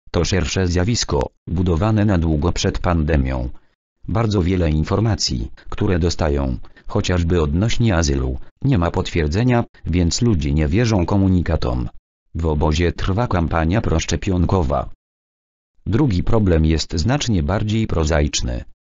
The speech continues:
Osoby, które dostały odmowę azylową, mają odebrane dokumenty. Bez nich nie mogą zarejestrować się na szczepienie. Co z innymi restrykcjami?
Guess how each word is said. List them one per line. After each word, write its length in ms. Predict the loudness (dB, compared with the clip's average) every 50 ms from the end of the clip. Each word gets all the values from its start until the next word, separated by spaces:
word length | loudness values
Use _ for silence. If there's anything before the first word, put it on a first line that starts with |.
| _ _ -8 -4
Osoby, 440 | -4 -2 0 0 0 0 -2 -2 -4 -6 _ -14 -12
które 300 | -8 -4 -2 0 0 2
dostały 500 | 2 0 0 0 0 0 2 2 2 2
odmowę 580 | 0 0 0 2 2 0 0 0 0 0 0 0
azylową, 580 | 0 0 0 0 0 0 0 0 -2 -2 -4 -6 -8 -14 -18 -12 -6 -2
mają 400 | 0 2 2 2 2 0 0 -2
odebrane 560 | -2 0 0 0 0 0 0 0 0 0 0
dokumenty. 720 | 0 0 0 2 2 4 4 2 2 2 0 -2 -4 -4 -8 -12 _ _ _ _ _ _ _ -8
Bez 280 | -4 -2 0 0 0
nich 180 | 0 -2 0 0
nie 140 | 0 0 2
mogą 380 | 0 0 0 2 2 2 2
zarejestrować 800 | 0 0 0 0 2 0 0 0 -2 -2 -2 -2 0 0 -2 -2
się 140 | -4 -2 -2
na 140 | 0 0 0
szczepienie. 680 | -2 -2 -4 -4 -2 0 0 0 0 0 -2 -4 -6 -10 -14 -20 _ _ _ _ _ _ _ _ _ _ _ _ _ _ _ _ _ _
Co 280 | -4 0 2 2 2
z 80 | 2 2
innymi 500 | 2 2 2 2 2 2 2 2 2 2
restrykcjami? 960 | 0 0 0 0 0 -2 -2 -4 -4 -4 -2 -2 -2 -2 0 0 0 -2 -2